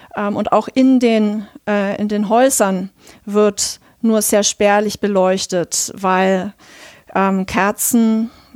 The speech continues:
aus Bienenwachs, was damals die günstigste, die hellste Variante gewesen wäre, natürlich sehr teuer waren,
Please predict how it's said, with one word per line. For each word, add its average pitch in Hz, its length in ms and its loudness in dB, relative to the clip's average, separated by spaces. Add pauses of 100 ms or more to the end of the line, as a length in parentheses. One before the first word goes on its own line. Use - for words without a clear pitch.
(140)
aus - 220 -4
Bienenwachs, 226 800 0
was - 160 -2
damals 196 640 -2 (140)
die 196 100 -8
günstigste, 220 800 0
die 196 160 -4
hellste 214 600 0
Variante 208 460 0
gewesen 208 400 -2
wäre, 196 180 2
natürlich 190 360 -2
sehr 196 120 -2
teuer 226 360 0
waren, 226 300 0